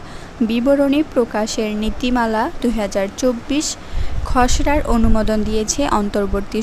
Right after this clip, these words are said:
সরকারের উপদেষ্টা পরিষদ। প্রধান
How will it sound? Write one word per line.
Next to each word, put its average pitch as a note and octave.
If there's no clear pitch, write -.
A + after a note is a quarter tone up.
সরকারের A3
উপদেষ্টা G#3
পরিষদ। G3+
প্রধান A3